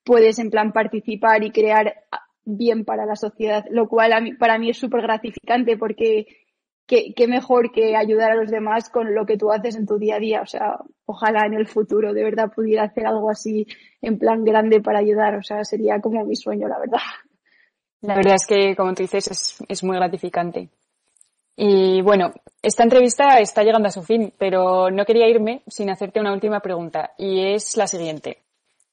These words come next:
Speaker 2: ¿Por qué te sientes orgullosa de decir, "Yo soy Ikai"?
Speaker 1: Pues la verdad es que por, mm, varias razones. O sea, después de todo lo que me ha costado, en plan, conseguirlo,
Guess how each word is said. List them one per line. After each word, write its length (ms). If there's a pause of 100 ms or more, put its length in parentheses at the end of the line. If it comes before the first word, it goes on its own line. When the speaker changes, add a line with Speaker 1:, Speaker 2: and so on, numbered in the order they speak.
(140)
Speaker 2:
¿Por 200
qué 220
te 120
sientes 320
orgullosa 520
de 100
decir, 380 (320)
"Yo 160
soy 180
Ikai"? 380 (760)
Speaker 1:
Pues 220
la 120
verdad 220
es 120
que 160
por, 640 (300)
mm, 280
varias 300
razones. 580
O 60
sea, 360
después 360
de 100
todo 160
lo 100
que 120
me 80
ha 40
costado, 540
en 100
plan, 400
conseguirlo, 840